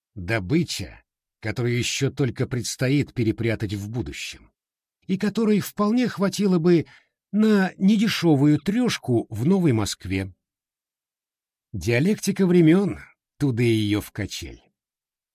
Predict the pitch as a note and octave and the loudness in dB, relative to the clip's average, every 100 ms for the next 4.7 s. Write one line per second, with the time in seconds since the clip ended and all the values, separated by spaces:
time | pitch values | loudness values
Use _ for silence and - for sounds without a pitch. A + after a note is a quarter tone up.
0 | _ _ _ _ _ - E2 E2+ A2+ A#2 | _ _ _ _ _ -12 -10 -4 -2 0
1 | A2 C#3 C3+ A#2 G2+ F#2 A2+ F#2+ A#2 A2 | 0 0 0 -2 -4 -4 -4 -4 -4 -4
2 | - G#2+ - G#2 F#2+ D2+ C2 - _ _ | -6 -10 -8 -6 -6 -8 -16 -20 _ _
3 | _ _ _ F#2 F2 C#3+ B2+ F#2+ - _ | _ _ _ -8 -2 0 0 -2 -8 _
4 | - - - G#2 C#2 B1 - | -10 -8 -4 -4 -4 -12 -20